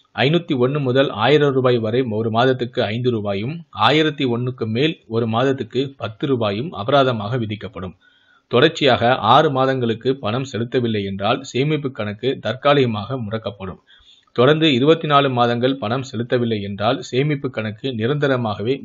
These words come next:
மூடப்படுவதுடன் அடல்ட் பென்ஷன் திட்டத்திலிருந்து கணக்கும் நீக்கப்பட்டு விடும்.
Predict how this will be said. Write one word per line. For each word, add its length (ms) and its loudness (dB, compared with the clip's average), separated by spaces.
மூடப்படுவதுடன் 720 -2
அடல்ட் 320 2
பென்ஷன் 340 -4
திட்டத்திலிருந்து 840 -4
கணக்கும் 500 -6
நீக்கப்பட்டு 500 -6
விடும். 220 -8